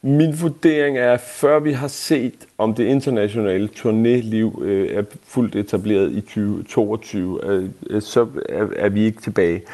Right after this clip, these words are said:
Så der er nogle år foran os, øh, uden, øh, det, den samme vækst, som vi, som vi kommer fra.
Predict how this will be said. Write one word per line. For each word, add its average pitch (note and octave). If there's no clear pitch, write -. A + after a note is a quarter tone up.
Så -
der G2
er A2+
nogle A2
år A2
foran G#2+
os, G#2
øh, G2
uden, G2+
øh, G2
det, A2
den G#2
samme G2+
vækst, -
som F#2
vi, F#2+
som G2
vi F2+
kommer F2+
fra. -